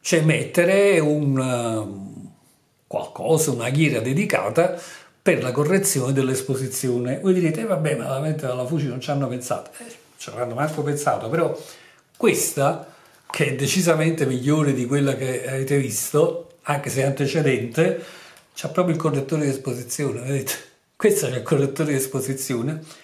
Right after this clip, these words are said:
e all'interno la regolazione della sensibilità della pellicola. Poi le due macchine si somigliano anche in una maniera notevole, direi.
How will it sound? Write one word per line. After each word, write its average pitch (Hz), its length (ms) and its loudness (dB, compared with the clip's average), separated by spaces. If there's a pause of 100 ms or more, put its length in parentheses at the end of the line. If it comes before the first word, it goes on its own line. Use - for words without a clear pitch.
(140)
e 165 120 4
all'interno 165 1000 2
la 156 120 2
regolazione 160 600 2
della 135 180 2
sensibilità 135 720 0
della 123 260 -4
pellicola. 123 580 -6 (1200)
Poi - 140 -12
le 131 60 -6
due 156 120 0
macchine 170 360 -2
si 120 160 -6
somigliano 127 440 -4
anche 160 280 -2
in 120 60 -4
una 117 100 -6
maniera 123 680 -2 (380)
notevole, 107 800 -10 (180)
direi. 113 540 -6